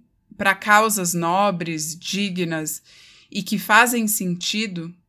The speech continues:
que têm um impacto positivo, mas o dia a dia delas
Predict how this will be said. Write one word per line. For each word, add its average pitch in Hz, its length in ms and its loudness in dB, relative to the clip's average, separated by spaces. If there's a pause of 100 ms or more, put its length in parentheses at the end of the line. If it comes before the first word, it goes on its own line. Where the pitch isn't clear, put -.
(720)
que 190 120 -6
têm 214 180 -2
um 226 100 -2
impacto 220 600 0
positivo, 196 800 -10 (320)
mas 220 280 4
o 226 80 0
dia 226 420 0
a 285 40 2
dia 202 380 -2
delas 175 800 -2